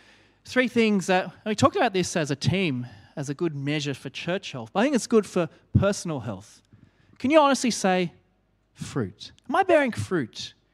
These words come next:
in my life? Are the fruits of the Spirit evident in my life? That's a great marker. That's one of the prayers I pray with my kids each night.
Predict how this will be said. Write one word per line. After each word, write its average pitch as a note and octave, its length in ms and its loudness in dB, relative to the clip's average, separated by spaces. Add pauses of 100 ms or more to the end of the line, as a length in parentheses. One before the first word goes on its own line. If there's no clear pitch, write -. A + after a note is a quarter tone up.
(240)
in C#3 80 -6
my A#2+ 200 -4
life? A#2+ 480 -10 (560)
Are C#3 80 -10
the C#3+ 80 -10
fruits - 680 -12 (120)
of C3 120 -16
the C3+ 60 -6
Spirit - 460 -8 (440)
evident B2 640 -10 (360)
in A#2 140 -8
my G2+ 220 -8
life? G2+ 460 -12 (560)
That's F3+ 160 -6
a B3+ 40 -6
great E3+ 240 -4
marker. A2 400 -10 (840)
That's - 380 -8 (300)
one F#3+ 160 4
of G3 80 0
the - 40 -4
prayers F#3+ 480 2
I D#3+ 100 -2
pray G3 380 0
with F3+ 200 0
my D#3 120 -4
kids G#3 360 -10
each G#3 240 -2
night. G#3+ 280 0